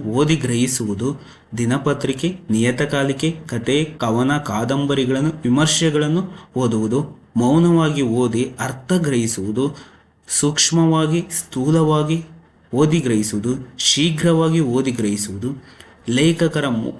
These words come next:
ಮೂಲ ಭಾವನೆ ಮತ್ತು ಅಭಿಪ್ರಾಯಗಳನ್ನು ಗ್ರಹಿಸುವುದು.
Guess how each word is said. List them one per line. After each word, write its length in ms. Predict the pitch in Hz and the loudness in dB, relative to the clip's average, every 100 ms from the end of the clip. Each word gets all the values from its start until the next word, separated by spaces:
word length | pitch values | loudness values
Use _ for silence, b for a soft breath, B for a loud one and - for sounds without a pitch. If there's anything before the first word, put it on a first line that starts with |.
| - | -4
ಮೂಲ 220 | 135 160 151 | 2 4 2
ಭಾವನೆ 480 | - 117 113 110 120 156 - - | 0 -2 0 0 0 -2 -8 -2
ಮತ್ತು 180 | 139 - | -2 -2
ಅಭಿಪ್ರಾಯಗಳನ್ನು 920 | 127 135 143 165 165 160 143 127 151 185 127 | -2 -2 -2 0 2 2 2 2 2 0 -2
ಗ್ರಹಿಸುವುದು. 640 | 123 120 120 113 95 98 | -2 2 2 0 -4 -6